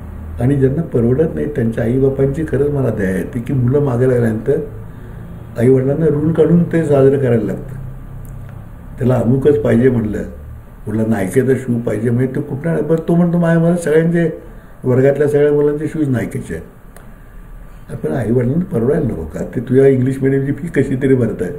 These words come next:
पण हा विचारत नाही ना. बरं, एकूण तर एक मुलगा किंवा दोन मुलं फार तर, म्हणजे आईवडिलांनी कर्ज काढावं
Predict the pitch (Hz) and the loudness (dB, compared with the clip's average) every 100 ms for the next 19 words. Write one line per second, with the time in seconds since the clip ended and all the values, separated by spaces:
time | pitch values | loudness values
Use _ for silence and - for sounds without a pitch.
0 | - - - - - - 165 156 135 160 | -12 -16 -16 -16 -16 -8 -4 -2 0 2
1 | 170 160 123 82 120 - - - - - | 2 0 -2 -2 -4 -6 -10 -12 -14 -14
2 | - - - 147 160 151 185 165 170 170 | -16 -14 -4 0 2 0 0 0 2 2
3 | 170 160 165 165 175 185 190 175 156 - | 2 0 0 0 2 4 6 4 4 0
4 | 120 120 117 120 - - - - - - | -2 -2 -4 -4 -10 -18 -18 -18 -18 -20
5 | - - - 143 139 143 147 151 147 127 | -20 -16 -6 0 4 4 4 2 0 0
6 | 120 120 110 107 107 | 0 0 -2 -2 0